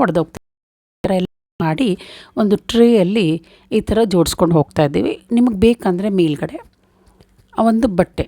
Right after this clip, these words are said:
ಆ, ಬಟ್ಟೆನ ಹಾಸ್ಕೋಬೋದು, ಡ್ರೈ ಆಗುತ್ತೆ ಅನ್ನೋದಿದ್ರೆ. ನೋಡಿ, ನಾವು ಫಾಸ್ಟಾಗಿ ಮಾಡ್ತಿರೋದ್ರಿಂದ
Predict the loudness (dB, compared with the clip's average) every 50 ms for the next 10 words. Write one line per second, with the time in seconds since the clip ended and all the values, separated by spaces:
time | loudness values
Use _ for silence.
0 | -8 -6 -4 -2 0 2 2 2 2 0 0 0 0 0 -2 0 _ 0 0 2
1 | 0 0 -2 -4 -6 -4 -4 -4 -4 -2 -4 -4 -2 -2 -4 -6 -6 _ -20 -20
2 | _ _ _ _ -2 0 0 2 2 2 0 -2 -2 -6 -8 -6 -6 -6 -6 -6
3 | -8 -8 -10 -10 -8 -8 -6 -4 -4 -4 -2 -2 -4 -4 -2 -2 -2 -4 -2 0
4 | 0 2 2 0 0 -2 -2 -2 0 -2 -2 -2 -4 -4 -2 -2 0 0 -2 -2
5 | -2 -2